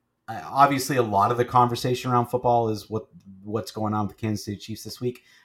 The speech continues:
I just think it's now sort of worth talking about because we've talked about it all year. Travis Kelce,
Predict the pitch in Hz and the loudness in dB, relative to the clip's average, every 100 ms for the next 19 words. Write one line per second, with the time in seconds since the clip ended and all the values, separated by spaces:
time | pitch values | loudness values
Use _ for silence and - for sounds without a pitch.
0 | - 156 160 160 - 147 - - _ _ | 2 6 6 4 2 0 0 -6 _ _
1 | _ _ 143 127 - 110 107 113 113 113 | _ _ -4 -2 0 0 2 4 6 6
2 | 110 98 - _ _ _ _ - 120 95 | 6 2 -8 _ _ _ _ -6 -4 -4
3 | 95 117 113 - - - - - 135 123 | 4 6 6 4 -16 4 4 4 2 2
4 | 117 110 - - - 127 120 113 - - | 2 2 -4 -18 0 4 6 4 -2 -14
5 | _ _ 131 131 175 170 139 123 - - | _ _ -4 6 6 8 4 0 0 4
6 | 120 113 95 90 - - _ _ _ - | 6 6 2 -6 -14 -20 _ _ _ 8
7 | 156 160 - 143 127 127 135 131 | 8 6 0 4 4 2 -4 -8